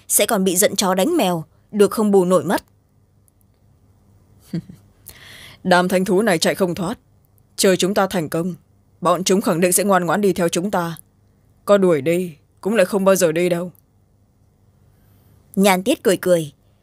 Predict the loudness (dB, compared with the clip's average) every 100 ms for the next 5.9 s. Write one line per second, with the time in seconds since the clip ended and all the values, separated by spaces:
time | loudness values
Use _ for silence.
0 | _ -8 -2 0 0 0 -2 -2 -2 -2
1 | 0 0 -2 -8 _ -4 0 0 0 2
2 | 2 0 0 0 0 0 -2 0 0 0
3 | 0 0 2 0 -2 -4 -12 _ _ _
4 | _ -4 0 0 0 0 0 0 -4 _
5 | -6 0 2 2 2 0 2 0